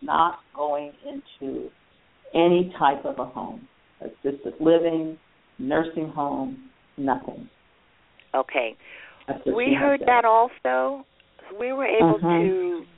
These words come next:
Speaker 2: we were able to share it with my mom that we wanted the best for her.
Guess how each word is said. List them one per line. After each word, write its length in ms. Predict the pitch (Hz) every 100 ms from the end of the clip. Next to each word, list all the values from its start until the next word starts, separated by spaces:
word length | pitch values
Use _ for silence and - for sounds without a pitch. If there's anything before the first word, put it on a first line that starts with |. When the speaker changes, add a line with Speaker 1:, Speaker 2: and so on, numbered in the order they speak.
| _ _ _ _ 370 370 339 - _ _ _ _ -
Speaker 2:
we 140 | 233
were 120 | 262
able 320 | 247 226 220 208
to 160 | 202 170 _ _ _ - -
share 260 | 226 226 226
it 120 | -
with 180 | 190 185
my 140 | 185
mom 380 | 185 185 185 180
that 280 | 165 - -
we 160 | 185
wanted 320 | 185 175 170
the 80 | 170
best 340 | 160 170 170 -
for 140 | 170 160
her. 480 | 175 165 160 156